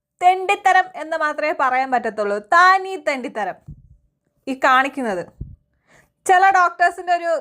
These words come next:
പ്രത്യേകിച്ച് ഗവൺമെന്റ് ഹോസ്പിറ്റലിൽ ഡോക്ടേഴ്സിൻ്റെ ഒരു സ്വഭാവം ഉണ്ട്. എന്താണെന്നറിയോ? അവർക്ക് തോന്നുമ്പോൾ കയറി വരും, തോന്നുമ്പോൾ ഇറങ്ങിപ്പോവും. അവിടെ ഇരിക്കുന്ന പേഷ്യൻസ് പിന്നെ എന്തുവാ? അവരെത്ര ആൾക്കാരുണ്ടെങ്കിലും ഇവർ നോക്കത്തില്ല. "എൻ്റെ സമയം കഴിഞ്ഞു, തീർന്നു."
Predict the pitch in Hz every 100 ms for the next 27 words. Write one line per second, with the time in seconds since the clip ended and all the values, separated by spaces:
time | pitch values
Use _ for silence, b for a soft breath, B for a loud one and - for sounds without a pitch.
0 | - 269 285 302 339 339 339 330 349 349
1 | 349 349 349 339 330 330 285 302 302 320
2 | 320 320 302 302 302 240 254 262 233 233
3 | 254 254 196 180 _ b b b 277 311
4 | 359 330 302 320 349 349 285 277 262 226
5 | _ _ - 320 302 302 320 311 240 240
6 | 202 180 _ _ _ _ _ - 285 320
7 | 359 311 302 320 320 320 320 285 302 311
8 | 294 302 311 285 262 247 262 202 220 _
9 | _ _ _ _ _ _ _ - 254 320
10 | 330 320 - 381 349 359 370 359 339 359
11 | 339 359 415 392 381 381 370 254 247 262
12 | 427 370 339 370 349 285 262 285 311 320
13 | - _